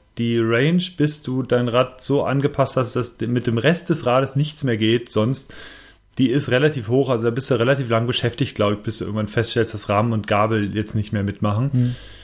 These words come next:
Speaker 1: Und, äh, ja, deswegen würde ich wirklich sagen, und für den Preis, ja, da bist du gefühlt auch knapp noch so in diesem, in dem Ding, äh, das, das traust du dich auch als Einsteiger, der vielleicht jetzt bei irgendeinem Bi-, äh, bei irgendeinem Urlaub irgendwie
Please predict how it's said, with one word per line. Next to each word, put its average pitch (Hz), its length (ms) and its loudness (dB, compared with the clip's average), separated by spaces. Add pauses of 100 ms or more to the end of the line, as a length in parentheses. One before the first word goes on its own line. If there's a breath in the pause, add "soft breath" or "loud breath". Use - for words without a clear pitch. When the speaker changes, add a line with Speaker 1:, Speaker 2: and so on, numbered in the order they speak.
(380 loud breath)
Speaker 1:
Und, 104 560 -2
äh, 98 340 -6
ja, 95 240 -8
deswegen 104 380 -2
würde 107 160 -2
ich 104 80 -6
wirklich 104 240 -6
sagen, 107 280 -2
und 107 200 -6
für 117 120 -2
den 113 280 0
Preis, 139 580 -2 (840 loud breath)
ja, 98 220 -4
da 113 140 0
bist 104 260 -4
du 131 80 2
gefühlt 135 500 0
auch 120 220 -6
knapp 120 480 0
noch 147 140 2
so 123 180 0
in 120 120 -2
diesem, 120 420 -2
in 113 100 -4
dem 120 220 -2
Ding, 131 580 0
äh, 110 400 -4
das, 120 300 -2
das 120 160 0
traust 147 420 0
du 147 60 0
dich 135 240 -2
auch 135 160 2
als 131 160 2
Einsteiger, 147 880 0 (480 loud breath)
der 127 160 4
vielleicht 123 380 0
jetzt 120 180 -4
bei 110 60 0
irgendeinem 120 320 0
Bi-, 110 300 2
äh, 113 40 -2
bei 110 140 -2
irgendeinem 117 300 0
Urlaub 127 340 2
irgendwie 120 540 0